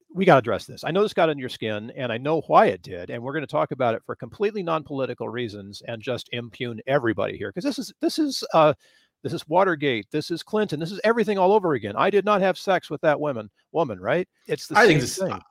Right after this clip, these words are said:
Speaker 2: I think this is a distraction. I'm gonna disappoint everybody right off the bat. I'm gonna tell everybody what is actually going on here. And in fact, I'll go one step further. I can prove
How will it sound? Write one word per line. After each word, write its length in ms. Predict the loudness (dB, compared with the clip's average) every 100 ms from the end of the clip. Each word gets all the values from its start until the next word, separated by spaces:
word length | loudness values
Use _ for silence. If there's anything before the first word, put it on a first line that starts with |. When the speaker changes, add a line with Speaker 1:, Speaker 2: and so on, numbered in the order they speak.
| _ _ _ 6
Speaker 2:
I 240 | 8 8
think 240 | 8 2 2
this 160 | 0
is 100 | -2
a 80 | -4
distraction. 640 | -4 0 0 0 -6 -16 -4
I'm 80 | 2
gonna 140 | 2
disappoint 420 | 2 -4 0 2 4
everybody 320 | 2 2 2
right 160 | 2
off 140 | 0 -2
the 60 |
bat. 320 | -2 0 0 -4
I'm 120 | -6
gonna 160 | -6 -4
tell 200 | -2 -2
everybody 380 | 0 -2 -2 -4
what 400 | -4 0 0 -2
is 160 | -6 -4
actually 320 | -6 -8 -8
going 260 | -8 -6
on 140 | -8 -8
here. 140 | -6
And 80 | -6
in 60 | -2
fact, 240 | -2 0
I'll 80 | 0
go 140 | 0
one 200 | 0 -2
step 220 | -4 -8
further. 340 | -4 -4 -2 -2
I 140 | -4
can 180 | -4 -8
prove 560 | -4 -2 -2 -4 -8